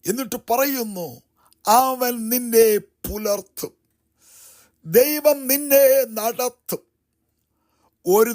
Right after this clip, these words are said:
ദിവസമല്ല, ദൈവം ഈ ഭൂമിയിൽ എത്ര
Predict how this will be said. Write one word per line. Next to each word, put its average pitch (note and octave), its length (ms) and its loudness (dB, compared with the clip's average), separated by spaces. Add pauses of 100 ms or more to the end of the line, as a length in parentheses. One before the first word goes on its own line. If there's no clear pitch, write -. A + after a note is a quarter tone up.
ദിവസമല്ല, A3 760 -4 (1200)
ദൈവം B3 400 0
ഈ B3+ 40 -4 (160)
ഭൂമിയിൽ C4 540 -4 (840)
എത്ര - 260 -6